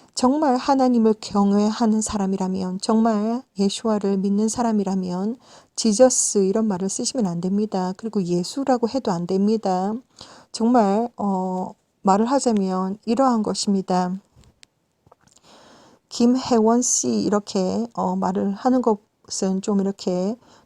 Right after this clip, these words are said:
높여드리는 것이지만 김혜 씨 아니면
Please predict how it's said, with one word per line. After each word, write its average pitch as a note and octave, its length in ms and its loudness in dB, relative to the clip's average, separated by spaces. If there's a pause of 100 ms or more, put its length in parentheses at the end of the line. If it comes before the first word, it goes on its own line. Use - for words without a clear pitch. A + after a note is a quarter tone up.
높여드리는 G#3+ 640 0
것이지만 F#3+ 840 -2 (2250)
김혜 B3+ 340 4
씨 A3 460 0
아니면 F#3+ 680 0